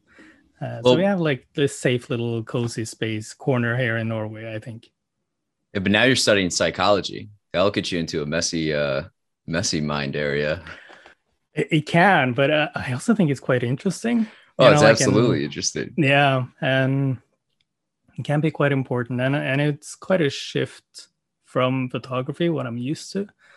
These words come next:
Speaker 1: So it's more like, um, uh, it feels, uh, less, um, less self-interested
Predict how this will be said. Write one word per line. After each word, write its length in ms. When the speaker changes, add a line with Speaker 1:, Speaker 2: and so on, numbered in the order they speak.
Speaker 1:
So 120
it's 120
more 160
like, 280
um, 500
uh, 460
it 120
feels, 760
uh, 320
less, 580
um, 720
less 200
self-interested 1700